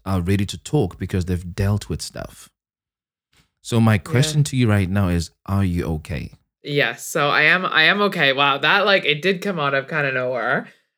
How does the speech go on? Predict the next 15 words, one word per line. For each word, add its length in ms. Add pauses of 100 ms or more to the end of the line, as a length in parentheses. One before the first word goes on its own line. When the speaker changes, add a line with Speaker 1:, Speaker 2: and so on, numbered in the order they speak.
Speaker 2:
Um, 640
but 120
I 80
have 160
been 160
working 340
on 60
myself 440
so 280
much 480 (140)
in 100
the 100
last, 520 (100)
you 140
know, 240